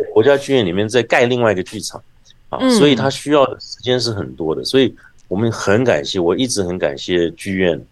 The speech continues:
Speaker 1: 他们对于创作者的一种容忍，啊，还有一种尊重。
Speaker 2: <laughs>
Speaker 1: 啊，真的，真的，真的，多年来我觉得我一些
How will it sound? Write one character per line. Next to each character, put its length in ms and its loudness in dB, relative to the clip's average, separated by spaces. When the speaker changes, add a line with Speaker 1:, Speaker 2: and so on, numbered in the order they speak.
Speaker 1:
他 140 -2
们 260 -2
对 240 0
于 640 -6
创 240 0
作 160 4
者 220 -8
的 100 -10
一 140 -8
种 200 -10
容 260 2
忍， 220 2
啊， 220 -8
还 120 0
有 120 4
一 60 4
种 180 0
尊 200 0
重。 240 0
Speaker 2:
<laughs> 220 -20
Speaker 1:
啊， 160 2
真 180 4
的， 100 6
真 140 2
的， 140 2
真 160 -4
的， 220 0
多 200 6
年 160 4
来 160 4
我 140 0
觉 100 -10
得 100 0
我 160 0
一 120 -2
些 340 -2